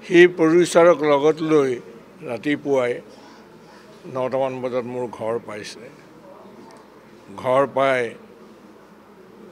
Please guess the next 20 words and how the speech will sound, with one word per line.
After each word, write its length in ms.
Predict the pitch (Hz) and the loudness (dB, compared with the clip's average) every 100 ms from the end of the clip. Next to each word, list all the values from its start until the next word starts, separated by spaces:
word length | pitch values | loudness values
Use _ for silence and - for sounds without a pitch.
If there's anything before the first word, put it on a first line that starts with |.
| - | -18
মোক 220 | 123 127 110 | -8 -8 -2
আগধন 560 | 120 120 110 135 135 | -2 -2 -6 -6 -6
দিছে 420 | 131 120 143 156 175 - - - - - - - - - - - - - - | -8 -6 -6 -8 -10 -20 -20 -20 -20 -20 -20 -20 -20 -20 -20 -20 -20 -20 -12
আৰু 180 | 117 117 | -10 -8
চিনেমাখন 600 | 123 123 123 113 127 110 | -10 -10 -8 -10 -14 -12
কৰিম 380 | 117 117 120 120 | -8 -8 -8 -10
বুলি 220 | 120 131 180 170 147 120 135 - 151 | -10 -8 -8 -10 -12 -12 -14 -14 -14
চৰিত্ৰৰ 540 | - 131 131 - 131 | -6 -4 -4 -4 -6
কথাটো 420 | 113 110 113 107 113 | -6 -8 -8 -10 -12
কৈছে। 480 | 113 104 101 - - - - - - - - - - - - - - - - - - | -12 -14 -14 -16 -18 -20 -20 -20 -20 -20 -20 -20 -20 -20 -20 -20 -20 -20 -20 -20 -10
কিন্তু 180 | 254 233 | -4 -2
দুৰ্ভাগ্যৰ 720 | 151 151 156 190 233 202 240 | 0 0 2 2 2 2 2
বিষয় 420 | 233 208 226 202 | 2 -2 -2 2
এইটো 540 | 147 139 180 190 135 175 - - - - - - - - - - - - - - - - | 2 0 0 0 0 -6 -18 -20 -20 -20 -20 -20 -20 -20 -20 -20 -20 -20 -20 -20 -20 -20
যে 340 | 120 127 127 127 123 123 123 | -12 -4 -2 -2 -2 -6 -8
মই 300 | 127 143 143 | -4 -2 0
মাখনক 540 | 135 127 156 160 156 | -2 -2 -2 -2 -2
দোষ 240 | 143 135 131 | -4 -6 -6
নিদিওঁ, 420 | 139 127 139 143 | -6 -4 -4 -2
এয়া 180 | 139 | -4